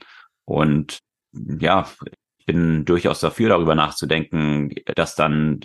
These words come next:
über eine Steuer zu machen und zu überlegen, weil letztendlich ist es ja schon, was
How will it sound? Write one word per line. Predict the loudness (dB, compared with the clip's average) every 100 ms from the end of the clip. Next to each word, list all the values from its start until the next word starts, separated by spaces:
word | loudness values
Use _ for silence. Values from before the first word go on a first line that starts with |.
| -16 _ _
über | 0 2
eine | 2
Steuer | 0 2 4 4 0
zu | -4
machen | -2 -2 -4 -4
und | -6
zu | -2
überlegen, | -2 0 2 2 2
weil | 0 0 0
letztendlich | -4 -2 -6 -4
ist | -8
es | -2
ja | -2
schon, | 0 2 2 2 0 _ _
was | -4 0 0 -2 -10 -10 -16